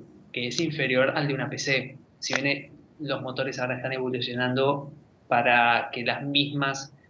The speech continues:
funciones que se utilizan dentro de, de plataforma P C o de plataforma de consola puedan utilizarse dentro de la parte mobile, que hay muchísimas cosas,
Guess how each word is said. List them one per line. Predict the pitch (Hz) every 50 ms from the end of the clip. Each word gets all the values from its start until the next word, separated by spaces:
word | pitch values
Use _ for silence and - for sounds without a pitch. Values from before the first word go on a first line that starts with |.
| _ _ _ _ _ _ _ _ _ _ _ _
funciones | - 131 123 123 123 - - 165 175 175 170 151 143 143 147 -
que | 143 -
se | - 127
utilizan | 123 127 123 135 135 131 131 127 127
dentro | 127 127 127 127 127 123 123 120
de, | 117 117 117 117 113 110 110 107 107 110 101 -
de | 127 120 120
plataforma | 113 123 117 120 113 117 135 127 127 127 123
P | 131 120
C | - 143 143 139 143 143 143 -
o | 127 120
de | 117 113 113 110 110 110 117 117 117 - - _ _ _ _
plataforma | - 120 117 110 117 113 - 123 120 120 120
de | 120
consola | 113 117 120 120 - 131 127 143 139
puedan | - 131 127 127
utilizarse | 127 127 127 117 120 123 131 123 127 123 123
dentro | 120 123 123 127 127
de | 120 120
la | 123 117
parte | 117 120 120 123 117
mobile, | 120 123 135 147 147 147 139 - 151 147 -
que | - 120
hay | 120
muchísimas | 120 123 123 123 - 143 - 143 139 139 - -
cosas, | - 143 131 143 143 143 143